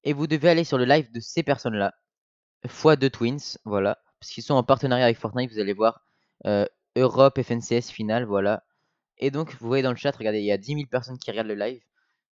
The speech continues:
Euh, les gens marquent point d'exclamation reward, euh, plein, point d'exclamation claim, plein d'ex-, point d'exclamation, euh,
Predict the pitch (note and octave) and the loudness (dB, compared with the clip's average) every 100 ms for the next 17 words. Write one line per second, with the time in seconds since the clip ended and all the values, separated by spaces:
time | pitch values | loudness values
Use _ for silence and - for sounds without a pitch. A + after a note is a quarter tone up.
0 | - G#2+ G#2+ G#2+ _ A2+ A2+ A#2+ C3+ B2 | -6 -2 -2 -4 _ -8 -6 -2 -2 -2
1 | C#3 - - C#3 C3 C3 B2 - B2 A#2 | -4 -10 -4 -4 -2 -2 -2 -4 -4 -2
2 | A#2 A2 A#2 A2+ - G#2 F#2+ - A#2+ A#2 | 0 2 0 -4 -8 -8 -8 -6 -6 -6
3 | - B2 - A#2 A2+ - A#2 - A#2+ A2 | -6 -6 -4 -6 -6 -8 -12 -10 -4 -2
4 | A2+ A#2 G2+ - A2 A#2 - _ - B2 | -2 -4 -10 -8 -8 -8 -14 _ -6 -4
5 | B2 - A#2+ A#2 - A#2+ A2+ G#2+ G2+ | -4 -4 -4 -4 -8 -6 -4 -4 -6